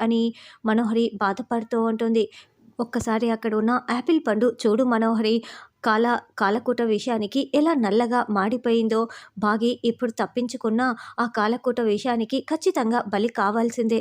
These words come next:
బాగి కడుపులో బిడ్డ కూడా అలాగే మాడిపోతుంది, చూస్తూ ఉండు" అని చెంబా చెప్పటంతో మనోహరి చాలా సంతోషపడుతూ ఉంటుంది. "నాన్న" అంటూ బాగి మెట్లు దిగి వస్తూ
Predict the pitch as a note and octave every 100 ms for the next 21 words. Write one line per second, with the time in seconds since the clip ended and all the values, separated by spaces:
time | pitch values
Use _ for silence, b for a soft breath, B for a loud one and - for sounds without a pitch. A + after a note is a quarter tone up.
0 | G3 G3+ G#3 A#3 A3+ G#3 G#3 A#3 A#3 A3+
1 | - F4 B3+ A3+ B3+ G#3+ A3+ A3 B3 A3
2 | G3+ A#3 - A#3 A3+ A3+ A3 - E4 E4
3 | - E4 A#3 A#3 A#3 A#3 A3+ A3 A3+ G3
4 | A#3 B3+ A#3 A3+ A3 A3 A3 A3+ B B
5 | B C#4+ E4+ D4+ A#3 A#3 - A3+ G#3+ A3+
6 | - G3+ G3+ A#3 B3+ A#3+ A3+ A#3+ A#3 A3+
7 | A3+ A3+ G#3+ - b b b A#3+ A#3+ A3+
8 | G#3+ A3 B3 A#3+ A3 A#3 A#3 G#3+ G#3 G#3+
9 | A#3+ A#3 G#3+ F#3+ B3+ A3+ G#3+ A#3 A3 G3
10 | -